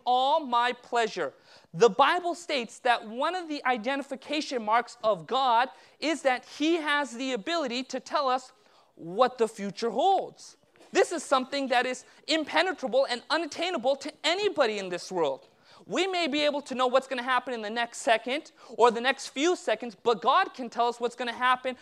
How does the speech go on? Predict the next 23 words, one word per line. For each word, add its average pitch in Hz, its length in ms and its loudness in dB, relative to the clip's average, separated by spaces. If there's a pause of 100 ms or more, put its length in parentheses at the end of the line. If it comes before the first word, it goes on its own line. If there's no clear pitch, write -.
(160)
for 254 100 6
the 247 100 0
next 269 340 -2
few 269 260 -2
years. 330 880 -2 (460)
And 226 180 0
this 330 160 -2
is 294 140 -8
extremely 285 400 -6
important, 240 500 -4
why 240 220 4
we 240 180 -6
need 233 200 -8
to 214 100 -8
study 196 300 -4
God's 170 340 2
Word. 165 240 0
Can 220 120 -4
you 240 80 -2
say 220 180 0
amen 202 220 -2
to 196 80 -12
that? 196 220 2